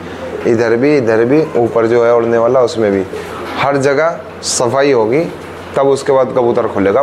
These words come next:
Per day मॉर्निंग में मैं सफाई करता हूँ। ठीक है भाई,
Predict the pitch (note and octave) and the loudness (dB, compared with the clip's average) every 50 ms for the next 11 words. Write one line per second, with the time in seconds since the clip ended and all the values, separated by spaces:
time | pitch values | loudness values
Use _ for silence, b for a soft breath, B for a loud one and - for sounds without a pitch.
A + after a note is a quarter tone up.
0 | C#3 - - B2+ B2 A#2+ B2 C#3 D#3 D#3 C3+ B2+ B2 B2+ B2+ B2 B2+ B2+ B2+ C3 | 0 0 0 0 2 2 2 2 2 2 2 2 2 2 2 2 2 2 2 2
1 | C3+ C#3 C#3 C#3+ C#3+ C3+ A#2+ A#2 A2+ A2 G2+ G2+ E2+ E2+ E2+ E2 D#2+ - - - | 2 2 2 0 0 -2 -2 0 0 0 0 0 -2 -2 -4 -6 -6 -8 -10 -12
2 | - - - - - - - - - - - - - - C#3+ C#3+ D#3 D#3+ E3 F3 | -12 -12 -12 -10 -10 -10 -10 -10 -10 -10 -10 -8 -2 0 0 2 2 2 2 2
3 | D#3 | 0